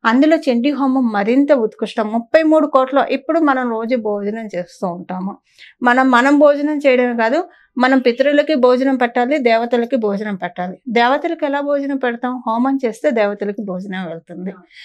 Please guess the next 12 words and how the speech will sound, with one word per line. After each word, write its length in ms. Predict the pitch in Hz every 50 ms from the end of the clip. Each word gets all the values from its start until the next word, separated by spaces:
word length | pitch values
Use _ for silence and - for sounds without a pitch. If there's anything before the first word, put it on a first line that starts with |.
| - - _ -
మనం 240 | 262 254 254 254
పితృకార్యం 640 | 247 277 262 262 277 294 294 302 285 277 277 269 254
చేస్తే 240 | 233 240 233 - 320
పితృదేవతలకు 760 | 320 302 254 - 262 269 262 233 214 214 - 226 262 262 320
భోజనం 560 | 277 247 233 214 202 202 220 220 226 226 190
వెళ్తుంది. 440 | 175 185 185 185 185 180 185 185 - _ _ _
అలా 180 | 247 254 277 285
హోమం 480 | 262 269 254 247 262 294 349 349 339 330 -
చేసినప్పుడు, 680 | 233 233 233 - 226 196 185 190 196 196 262 370 440 - - - - - _ -
ఇలా 180 | 247 254 277
చండీ 300 | 277 277 277 254 254 277
హోమం 380 | 320 302 285 269 262 247 220